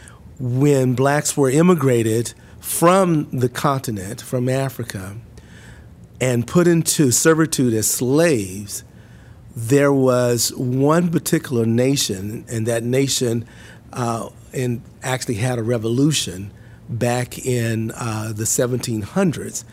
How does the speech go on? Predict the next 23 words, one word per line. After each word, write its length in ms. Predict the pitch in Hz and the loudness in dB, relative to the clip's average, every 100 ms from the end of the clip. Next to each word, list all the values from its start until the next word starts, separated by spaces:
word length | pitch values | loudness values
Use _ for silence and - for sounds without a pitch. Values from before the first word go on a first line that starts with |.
| - - - - - - | -20 -20 -20 -20 -16 -4
And 380 | 123 123 123 117 | 0 0 0 2
that 260 | 143 160 160 | 2 2 2
revolution 800 | 147 135 131 139 160 160 131 113 | 2 4 4 6 4 4 0 0
overturned 920 | 151 156 131 120 - - 202 190 139 117 | 2 4 4 0 -2 2 4 4 4 2
the 80 | 110 | 2
slave 580 | - - 131 139 143 131 | 0 2 4 4 4 2
owners, 460 | 110 104 113 120 - - - - | 0 -2 -4 -6 -10 -20 -18 -6
and 120 | 120 | -2
it 60 | 123 | 0
became 320 | 123 147 135 | 0 0 0
the 100 | 117 | 0
first 840 | 110 - - 135 139 143 - - - | -4 -8 2 4 4 0 -2 -4 -6
black 460 | 117 117 120 131 127 | -4 0 0 -2 -4
independent 720 | 123 127 123 - 139 123 110 | -4 0 0 0 -2 -2 -2
nation 480 | 113 123 117 113 110 - - | 0 0 -2 -4 -6 -12 -10
in 180 | - 131 | -2 0
our 220 | 113 101 104 | 0 -4 -8
hemisphere, 760 | - 147 139 113 - 98 98 | -6 -2 0 -2 -6 -6 -6
and 100 | 107 | -6
that 100 | 110 | -4
was 160 | 113 113 | -4 -2
in 100 | 117 | -4
Haiti. 600 | 117 160 147 - 175 | -2 -2 -2 -6 -12